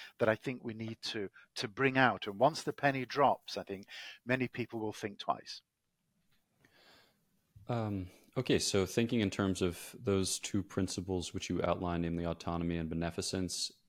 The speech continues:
Speaker 2: I want to turn then to, uh, goals or the end game.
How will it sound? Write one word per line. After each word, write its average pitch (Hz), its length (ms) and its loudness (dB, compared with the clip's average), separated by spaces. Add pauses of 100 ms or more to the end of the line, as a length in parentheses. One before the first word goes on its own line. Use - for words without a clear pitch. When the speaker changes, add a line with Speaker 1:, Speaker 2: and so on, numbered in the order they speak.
Speaker 2:
I 104 40 4
want 110 120 4
to - 100 0
turn 104 200 4
then 98 240 4
to, 85 520 2 (440)
uh, 80 160 2
goals 90 760 2 (140)
or 80 400 0 (360)
the 85 200 0
end 107 300 2
game. 113 340 2